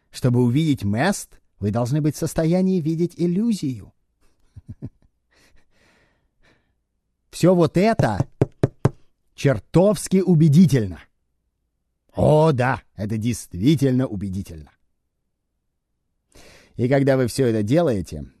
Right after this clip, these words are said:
и вот один из самых замечательных фокусов, который вы только можете проделать. Вы говорите: «Вы хотите знать, реально ли всё это? Вам нужно лишь топнуть ногой по этой штуке, и тогда вы узнаете, реально это или нет».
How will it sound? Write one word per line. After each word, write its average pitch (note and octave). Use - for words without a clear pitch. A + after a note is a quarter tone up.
и C#3
вот F3
один E3
из C#3+
самых D#3+
замечательных B2+
фокусов, A2+
который G2
вы F#2
только G#2+
можете G2
проделать. F2
Вы C3
говорите: B2+
«Вы C3
хотите C3
знать, C3+
реально C3
ли G#2
всё F#2
это? D2
Вам D3+
нужно D3
лишь -
топнуть D3
ногой B2+
по A2+
этой G2
штуке, F2+
и G#2
тогда B2+
вы A#2+
узнаете, G2+
реально G#2
это E2
или E2
нет». D#2